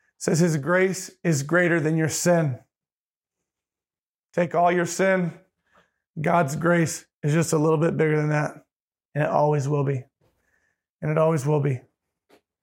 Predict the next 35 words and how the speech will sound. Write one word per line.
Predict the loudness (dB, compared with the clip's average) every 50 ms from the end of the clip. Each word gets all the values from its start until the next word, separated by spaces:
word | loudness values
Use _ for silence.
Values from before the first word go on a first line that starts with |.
| _ _ _ _ _ _ _ _ _ _ _ _ _ _ _ -20 -20 _ -20 -20 -20 -20 -20 _ _ _ _ _ _ -2
"While | -2 0 2
I | 2 2
was | 2 0 0 -2
a | -4
slave | -4 -4 -2 0 2 2 2 0 -2
to | -6 -8
sin," | -6 -2 0 2 2 2 0 -4 -6
this | -8 -4
is | -2 0
Romans | 2 2 2 2 2 -2 -2 -2
six | -2 -2 -2 -2 -4 -6
twenty. | -2 0 0 0 0 0 -4 -8 -12 _ _ _ _ _ _ _ -20 -20 -20 -20 _ _ _ -4
"While | -2 0 0 0 2
I | 2 2 2
was | 2 0 -2
a | -4 -8
slave | -6 -2 0 2 2 2 0
to | 0 -2
sin," | -2 0 0 2 2 0 0 -2 -6 -8 _ _ _ _ _ _ _ _ _ _ _ _ _ _ _ -12 -2
Romans | 2 2 2 4 2 0 0
six | 0 -2 -2 -2 -4
twenty. | -2 0 0 2 0 0 -2 -6 _ _ _ _ _ _ _ _ _ _ _ -20 -20 _ _ _ _ _ _ 0
Romans | 0 2 2 2 0
six | 0 -2 -2 0
twenty | 0 0 0 0
says, | 0 0 0 0
"You | 2 2
had | 2 2 2
no | 0 0 0 0 2
obligation | 2 0 2 0 0 0 0 0 0 0 0 -2 -2
to | -2 0
do | 0 0 2
the | 2 2
right | 2 2 0 0 -2
thing." | -2 -2 -2 -2 -2 -6 -10